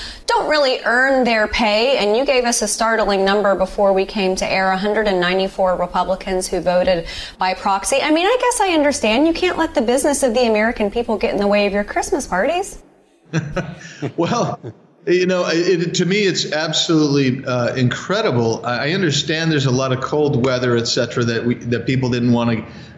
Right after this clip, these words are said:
Speaker 2: uh, venture out into, but it's our job. This is why we <laughs> ran. We all work real hard to get elected. And one of the main, most important things you do is come to vote.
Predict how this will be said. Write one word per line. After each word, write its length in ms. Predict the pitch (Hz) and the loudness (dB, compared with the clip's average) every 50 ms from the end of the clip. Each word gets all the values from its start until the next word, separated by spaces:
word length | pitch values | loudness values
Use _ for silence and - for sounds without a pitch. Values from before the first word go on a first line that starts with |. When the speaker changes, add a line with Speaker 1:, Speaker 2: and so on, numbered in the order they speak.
| - - | -4 -2
Speaker 2:
uh, 240 | - 123 120 113 110 | 0 0 0 0 -2
venture 400 | 104 104 135 131 127 - 131 120 | 0 0 0 0 0 0 0 0
out 160 | 117 117 113 | 0 0 0
into, 300 | 117 123 139 131 - 131 | 0 0 0 0 0 0
but 260 | 113 123 120 110 - - - - - | 0 0 -4 -4 -6 -10 -14 -6 -4
it's 180 | 160 160 - | -2 -2 0
our 140 | 180 156 147 | 0 0 0
job. 640 | 143 147 147 147 170 - - - - - - - - - - - | 0 0 0 -2 -2 -4 -6 -8 -10 -12 -16 -20 -20 -20 -6 -4
This 200 | 160 165 160 - | -2 -2 0 0
is 120 | 175 143 | 0 2
why 160 | 156 170 156 | 2 2 4
we 180 | 151 156 160 147 | 4 4 4 4
<laughs> 100 | 143 147 147 | 2 2 2
ran. 240 | 196 190 170 143 135 | 2 2 2 2 2
We 140 | 135 135 135 | 2 2 2
all 180 | 139 156 165 | 2 2 2
work 180 | 165 160 139 - | 0 0 0 0
real 160 | 151 156 147 | 0 2 2
hard 220 | 139 151 160 151 147 | 2 0 0 0 0
to 60 | 139 | -2
get 160 | 139 147 135 | -2 0 0
elected. 480 | 131 135 156 175 170 - 123 110 - - - - - - - - - | 0 0 0 -2 -2 -2 -2 -2 -2 -6 -14 -18 -20 -20 -20 -10 -6
And 220 | 147 143 143 147 147 | -4 0 2 2 2
one 120 | 165 175 | 2 2
of 80 | 160 156 | 2 2
the 80 | 139 | 2
main, 420 | 127 123 135 147 170 180 160 - 156 | 2 2 2 2 0 0 0 0 0
most 240 | 156 165 160 - | 0 0 0 0
important 480 | 160 139 127 - - 185 196 196 175 151 | 0 -2 -2 -2 0 0 0 0 0 -2
things 240 | 175 165 156 135 135 | 0 0 0 2 2
you 60 | 127 | 2
do 160 | 131 160 160 | 4 4 2
is 120 | 147 - - | 2 0 -2
come 300 | - - 151 147 143 139 | -4 -4 -2 0 0 0
to 80 | 120 | 0
vote. 500 | 110 104 117 147 160 131 104 - - - | 0 0 -2 0 0 0 -2 -4 -6 -10